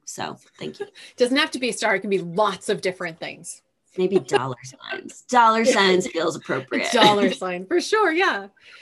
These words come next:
Speaker 2: So here's my challenge for everybody listening. So my challenge for you is to start looking at your LinkedIn and seeing whether or not you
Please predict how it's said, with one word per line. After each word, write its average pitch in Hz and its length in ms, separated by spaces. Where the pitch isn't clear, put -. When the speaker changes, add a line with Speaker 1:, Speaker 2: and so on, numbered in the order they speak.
Speaker 2:
So 339 140
here's 359 300
my 370 160
challenge 208 480
for 220 100
everybody 202 340
listening. 165 440
So 185 200
my 202 200
challenge 277 500
for 311 80
you 170 560
is 196 560
to 254 140
start 339 400
looking 359 340
at 285 100
your 240 160
LinkedIn 226 720
and 214 180
seeing 254 560
whether 254 240
or 285 40
not 262 260
you 254 220